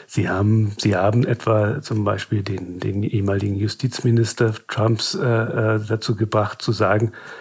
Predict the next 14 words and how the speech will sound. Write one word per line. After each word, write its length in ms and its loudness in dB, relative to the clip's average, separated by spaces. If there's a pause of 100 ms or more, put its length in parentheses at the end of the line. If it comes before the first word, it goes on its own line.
(240)
dass 160 0
er, 440 0 (100)
äh, 280 2
dem 200 0
Präsidenten 840 0
in 140 2
aller 260 2
Klarheit 480 0
und 140 0
Deutlichkeit 560 -4
gesagt 400 -4
hat, 140 -8
dass 220 -4
die, 260 -6